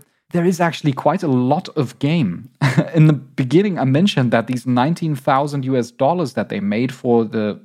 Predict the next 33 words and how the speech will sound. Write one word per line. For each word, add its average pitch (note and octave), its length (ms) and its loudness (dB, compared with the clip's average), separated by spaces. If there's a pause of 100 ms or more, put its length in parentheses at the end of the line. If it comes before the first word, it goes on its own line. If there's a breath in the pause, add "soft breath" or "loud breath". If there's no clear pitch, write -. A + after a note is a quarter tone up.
(200)
production B2+ 460 -2
of F#2+ 80 -2
this G2+ 160 -6
game, C3 360 4 (400 soft breath)
that C#3+ 180 2
is C#3 180 -2
not C#3+ 560 0
a G3+ 100 0
s-, - 340 -16
not D3 220 -2
a F#3 160 -2 (140)
huge A#3 560 2
budget. A2 400 0 (240)
And C#3+ 100 0
of D3 140 0
course, D#3 420 0 (540)
they C3+ 100 -4
had B2+ 180 2
a A#2+ 40 -2
very A#2 240 2
distinct A2 440 -8
art D3 280 -2
style C3+ 260 -2
that A#2+ 140 -4
allowed A2 280 0
them A#2 140 -4
to - 80 -12
cut - 240 -6
quite G2+ 260 -4
some - 160 -20
corners G3+ 440 2
and F3 120 -2
stuff. - 360 -4